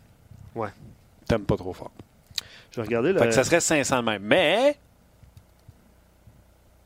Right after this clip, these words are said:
Speaker 2: convaincu que les deux premières, les Canadiens l'emportent.
Speaker 1: OK. Allez-y de, de vos prédictions.
Speaker 2: Allez-y de vos prédictions, allez-y de vos raisons, pourquoi ça se passerait, euh, comme ça.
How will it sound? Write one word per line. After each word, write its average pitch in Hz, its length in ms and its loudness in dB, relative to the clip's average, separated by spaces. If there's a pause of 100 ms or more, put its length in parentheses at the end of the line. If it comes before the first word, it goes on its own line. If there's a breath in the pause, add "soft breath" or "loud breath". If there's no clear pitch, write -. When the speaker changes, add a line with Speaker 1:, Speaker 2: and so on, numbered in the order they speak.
(160)
Speaker 2:
convaincu 180 400 2
que 147 80 -6
les 123 80 2
deux 139 140 4
premières, 127 260 0
les 143 60 -2
Canadiens 110 300 -2
l'emportent. 98 340 -6 (540)
Speaker 1:
OK. 190 160 -2 (760)
Allez-y 123 340 -4
de, 143 400 2
de 131 60 -2
vos 135 120 -2
prédictions. 135 380 2
Speaker 2:
Allez-y - 20 -2
de 247 60 -2
vos 180 100 8
prédictions, 135 640 2
allez-y 131 360 0
de 139 100 6
vos 113 320 4
raisons, 120 520 0
pourquoi 160 340 0
ça 139 160 2
se - 60 -10
passerait, 113 400 0
euh, 113 480 2
comme 101 200 -2
ça. 165 160 -2